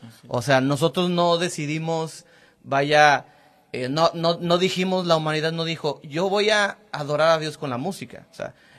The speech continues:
Speaker 2: e-, eso viene desde el cielo.
Speaker 1: Así
Speaker 2: O
Speaker 1: es.
Speaker 2: sea, a-, en el cielo hay ángeles cantando, hay ancianos cantando, hay seres vivientes cantando. La Biblia habla
Speaker 1: Todo el
Speaker 2: de
Speaker 1: tiempo.
Speaker 2: multitudes que van a estar
Speaker 1: Sí.
Speaker 2: cantando. Incluso la misma Biblia dice,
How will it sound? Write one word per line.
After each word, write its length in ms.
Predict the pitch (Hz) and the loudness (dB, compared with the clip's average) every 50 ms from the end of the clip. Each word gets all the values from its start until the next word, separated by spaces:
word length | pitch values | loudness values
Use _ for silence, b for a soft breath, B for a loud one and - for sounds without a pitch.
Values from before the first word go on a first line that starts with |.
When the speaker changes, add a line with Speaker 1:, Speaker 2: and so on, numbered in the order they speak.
| b - | b -12
Speaker 2:
e-, 100 | - - - 120 | -10 -6 -4 -4
eso 160 | 147 147 175 165 | -2 -2 -2 -2
viene 220 | 165 165 170 175 | -2 0 0 0
desde 200 | 156 147 120 123 | -2 -2 -2 -4
el 80 | 123 110 | -4 -4
cielo. 440 | - 147 156 156 135 113 107 113 - _ _ _ _ _ - | -2 0 2 2 2 0 -4 -8 -14 _ _ _ _ _ -20
Speaker 1:
Así 120 | - - - 113 | -20 -20 -16 -12
Speaker 2:
O 40 | - | -6
Speaker 1:
es. 40 | 113 135 | 0 4
Speaker 2:
sea, 140 | 135 - - | 4 4 6
a-, 180 | 123 131 - - | 4 2 2 2
en 200 | 151 147 143 143 | 2 2 4 2
el 100 | 139 135 | 0 0
cielo 340 | - 165 175 180 180 170 165 | 0 0 2 4 6 8 8
hay 140 | 170 170 170 - | 8 6 6 2
ángeles 440 | 165 165 165 - 170 165 156 143 - | 0 0 0 0 -2 -2 -2 -2 -2
cantando, 640 | - 135 127 120 - 143 151 147 131 113 104 113 - b b b b b b b _ 135 | -4 -4 -4 -2 0 0 0 0 -2 -6 -8 -10 -14 b b b b b b b _ 4
hay 480 | 135 139 147 156 160 160 156 147 139 b b b b b - | 6 6 6 6 6 4 0 -4 -6 b b b b b -2
ancianos 680 | 139 139 135 - - 160 160 156 165 165 160 151 - | -2 -2 -2 0 2 4 6 6 6 4 2 0 -2
cantando, 680 | 147 139 131 131 151 151 156 156 156 151 151 151 147 | -2 -4 -2 2 2 2 2 2 0 -2 0 2 2
hay 140 | 147 151 147 | 2 2 0
seres 280 | - 160 151 160 143 | -2 -2 -2 -2 -2
vivientes 520 | 131 135 135 139 147 151 156 147 151 143 - | -2 -4 -2 0 0 0 -2 -4 -6 -8 -6
cantando. 680 | 151 139 135 - 139 139 143 143 143 143 143 139 139 B B B B B B | -8 -8 -4 -2 -2 -2 -2 -2 -4 -4 -4 -4 -6 B B B B B B
La 160 | - 123 135 131 | -8 -4 -2 -2
Biblia 280 | 135 139 143 151 147 147 135 | 0 0 2 4 4 4 4
habla 160 | 139 143 147 | 4 4 4
Speaker 1:
Todo 20 | 139 | 4
el 60 | 127 | 4
Speaker 2:
de 60 | 143 139 | 2 2
Speaker 1:
tiempo. 100 | 143 135 | 2 2
Speaker 2:
multitudes 640 | 131 127 147 139 139 - 170 190 233 226 240 233 - | 0 0 -2 -4 0 2 4 4 4 4 2 0 0
que 80 | 170 | -2
van 120 | 151 151 151 | -2 -2 -2
a 20 | |
estar 160 | 147 - 143 | -2 -4 -4
Speaker 1:
Sí. 40 | - | -2
Speaker 2:
cantando. 520 | 156 151 - - 156 156 165 165 165 151 B B B B | -2 -4 0 0 0 4 6 6 4 4 B B B B
Incluso 520 | 175 175 165 156 131 165 180 185 185 220 202 | -4 -2 -2 0 2 4 4 4 4 4 2
la 80 | 196 | 4
misma 240 | 180 180 175 185 185 | 2 2 2 2 2
Biblia 200 | 170 180 185 180 | 4 4 2 2
dice, 320 | 170 185 - 202 190 185 | 2 0 2 2 2 2